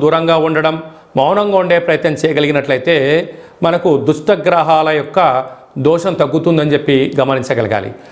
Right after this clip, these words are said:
వీలైతే కాలాన్ని శాసింపజేసే శక్తి కాలభైరవ స్వామి వారికి ఉంటుంది కనుక మనమందరము కూడా కాళభైరవ స్వామి యొక్క స్మరణ, ధ్యానము,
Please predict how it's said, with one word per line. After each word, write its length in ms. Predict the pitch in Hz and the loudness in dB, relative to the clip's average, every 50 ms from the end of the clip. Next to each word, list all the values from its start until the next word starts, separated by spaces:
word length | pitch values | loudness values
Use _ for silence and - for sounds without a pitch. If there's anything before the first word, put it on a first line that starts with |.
| - - - - 127 110 | -20 -16 -6 -2 0 2
వీలైతే 460 | 123 151 175 180 175 170 170 175 185 165 143 143 151 160 160 - - - - - - - - 160 | 2 2 4 2 2 2 2 0 0 2 2 2 0 -2 -2 -6 -12 -16 -18 -20 -14 -6 -2 0
కాలాన్ని 520 | 147 151 165 180 175 190 208 214 220 226 214 - | 0 2 2 2 2 2 2 2 0 0 0 0
శాసింపజేసే 760 | 208 180 175 - - 196 180 156 180 175 156 170 165 165 160 131 - | 0 0 0 0 -2 -2 0 0 -2 0 0 -2 0 0 -2 -2 -2
శక్తి 260 | 147 - - 190 170 139 120 - - - - - - - - - | -4 -4 0 0 0 0 0 -2 -8 -16 -20 -20 -18 -8 -4 -2
కాలభైరవ 680 | 135 139 156 170 170 165 139 143 165 202 202 202 202 190 - | 0 0 2 0 0 0 0 0 2 2 2 2 2 -2 0
స్వామి 240 | - 180 170 170 170 | 0 0 2 2 2
వారికి 180 | 160 151 - 135 | 0 0 -2 -6
ఉంటుంది 280 | 123 123 147 139 147 151 147 | -4 -2 -2 0 0 0 0
కనుక 200 | 160 156 151 156 175 175 175 - - - - - - - | 0 -2 0 0 0 -2 -2 -10 -18 -20 -20 -14 -6 -4
మనమందరము 560 | 151 143 143 147 147 147 175 175 170 175 170 160 165 | -2 -2 -2 -2 -2 0 0 0 2 0 0 0 2
కూడా 160 | 185 202 202 202 - - - - - - - | 0 0 0 -4 -8 -14 -20 -20 -14 -4 -2
కాళభైరవ 560 | 151 139 156 175 180 175 147 151 165 175 202 185 196 | 0 0 2 2 0 0 0 0 2 2 2 0 0
స్వామి 220 | 196 185 170 165 | 0 0 0 0
యొక్క 140 | 165 160 135 - - | 0 -2 -4 -4 -4
స్మరణ, 380 | - - 131 127 127 131 131 131 131 131 131 131 135 160 - - - - _ - 135 117 113 | -4 -2 0 0 0 0 0 0 0 0 0 -2 -4 -6 -10 -18 -20 -20 _ -8 -6 -2 0
ధ్యానము, 480 | 123 127 131 131 131 127 131 127 127 | 0 2 0 0 -2 -2 -2 -2 -2